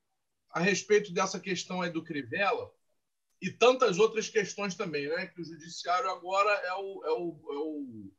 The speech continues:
superpoder, né? E, então, o que que acontece? Muitas das vezes, é, você não precisa tirar o cara,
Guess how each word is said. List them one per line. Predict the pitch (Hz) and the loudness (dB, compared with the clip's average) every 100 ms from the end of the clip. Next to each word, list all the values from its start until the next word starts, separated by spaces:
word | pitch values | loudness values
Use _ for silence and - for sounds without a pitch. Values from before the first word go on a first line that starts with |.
| _ _ | _ _
superpoder, | - 220 226 214 170 180 156 151 117 - _ _ _ _ _ | -8 -4 0 0 0 -4 -4 -2 -2 -4 _ _ _ _ _
né? | 127 151 175 170 _ _ _ _ _ | -10 -6 -6 -8 _ _ _ _ _
E, | 160 196 190 | -10 -8 -8
então, | 175 233 240 | 0 4 4
o | |
que | 247 | 2
que | 233 | -2
acontece? | 254 240 214 170 170 151 175 | 0 4 2 4 2 2 0
Muitas | 190 285 - 233 | -2 -2 2 4
das | 190 151 123 | 4 0 -2
vezes, | 127 202 233 113 104 - _ _ _ _ - - | 4 10 10 8 -8 -18 _ _ _ _ -20 -6
é, | 147 147 147 139 | 0 2 2 0
você | 196 - 254 | 0 0 0
não | 269 202 | -2 -6
precisa | - 277 285 285 | -8 -6 -6 -4
tirar | - 240 214 220 | -2 2 4 6
o | 214 - | 4 0
cara, | 151 139 120 98 87 | 0 2 0 -2 -12